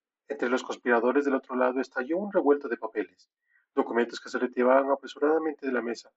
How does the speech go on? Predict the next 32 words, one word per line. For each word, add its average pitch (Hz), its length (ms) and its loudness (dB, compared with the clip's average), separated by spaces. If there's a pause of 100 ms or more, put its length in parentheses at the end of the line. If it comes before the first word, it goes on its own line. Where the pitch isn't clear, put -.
(300)
y 143 80 -16
conversaciones 151 720 2
a - 40 -12
media 113 240 -2
voz. 98 340 -6 (760)
Adam 123 380 8
era 147 180 6
el 185 80 4
que - 80 -10
estaba 151 260 2
más 139 160 4
cerca 143 280 -4
de 110 60 0
la 104 80 -2
puerta. - 340 -14 (1500)
"Buenos 120 260 2
días, 131 460 0
su - 140 -14
señoría", 98 500 -4 (880)
apenas 117 380 0
susurró 127 440 2
mientras 147 320 -2
saludaba 160 400 0
a - 20 0
Slattery 127 440 -2
con 135 160 -12
la 131 80 -4
cabeza 170 380 -4
cuando 151 220 -2
abandonaba 120 500 0
la 101 100 -6
sala. - 300 -12